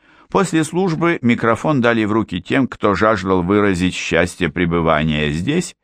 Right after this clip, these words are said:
и рассказать, как молитвы помогли им в обыденной жизни. Запомнилась женщина среднего возраста из Техаса, рассказавшая историю про свой опыт общения с Богом. В прошлом году её мужа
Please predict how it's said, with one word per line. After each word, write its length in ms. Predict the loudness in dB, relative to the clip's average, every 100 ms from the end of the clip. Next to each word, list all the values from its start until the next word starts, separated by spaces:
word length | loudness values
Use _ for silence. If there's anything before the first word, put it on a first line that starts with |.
| _ _
и 120 | -2 2
рассказать, 580 | 2 0 -2 0 -2
как 240 | -2 -2 0
молитвы 500 | 0 2 -2 0 0
помогли 600 | 2 2 2 2 0 0
им 340 | 0 0 0 -4
в 120 | 0
обыденной 600 | 2 2 0 2 0 0
жизни. 540 | -4 -4 -4 -2 -2 -4 _ _ _ _ _ _ _ _ _ _
Запомнилась 880 | -4 -2 2 2 2 2 0 -2 -6 -12
женщина 600 | -2 0 0 0 0 0
среднего 540 | 0 -2 0 0 2
возраста 580 | 2 0 0 0 -2 -2
из 160 | -4 -2
Техаса, 600 | -6 -2 -2 -2 -4 -8 _ _ _ _ -20 -4
рассказавшая 800 | -2 0 0 2 2 2 -2 -2
историю 580 | -4 -2 0 2 2 0
про 220 | 0 0
свой 360 | 0 0 0 2
опыт 340 | 0 -2 -4
общения 600 | -4 -2 0 2 2 0
с 80 | -2
Богом. 520 | -4 -4 -4 -8 -12 _ _ _ _ _ _
В 80 | -4
прошлом 460 | -2 0 0 0
году 320 | 2 0 2
её 280 | 2 2 2
мужа 500 | 0 0 0 0 0